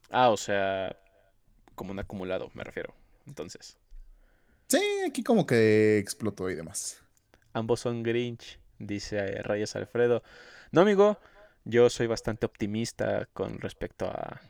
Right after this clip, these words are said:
Speaker 1: a, a estas fechas, pero, pues, hay algunas cosas que hacen que, que la gente se deprima en este, en esta época del año, ya sea por la ubicación geográfica,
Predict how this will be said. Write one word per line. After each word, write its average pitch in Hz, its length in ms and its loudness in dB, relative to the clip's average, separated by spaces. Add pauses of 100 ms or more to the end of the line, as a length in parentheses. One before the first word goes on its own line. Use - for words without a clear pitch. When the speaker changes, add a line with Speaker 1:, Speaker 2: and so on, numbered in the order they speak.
(340)
Speaker 1:
a, 95 60 -6 (200)
a - 60 -6
estas - 260 -8
fechas, - 480 -2 (960)
pero, 101 220 0
pues, 98 260 -2
hay 107 140 2
algunas 107 360 -2
cosas - 300 -8
que - 100 -6
hacen 104 220 -8
que, - 380 -10 (600)
que 101 100 -4
la 98 80 -4
gente 104 260 -10
se 107 120 -4
deprima 101 720 -8 (220)
en 107 160 -10
este, - 720 -10 (400)
en 110 140 -2
esta 110 200 0
época 110 340 0
del 98 140 -2
año, 110 300 -4 (640)
ya 113 160 0
sea 117 180 2
por 120 420 4
la 101 120 0
ubicación 101 400 -6
geográfica, 117 840 0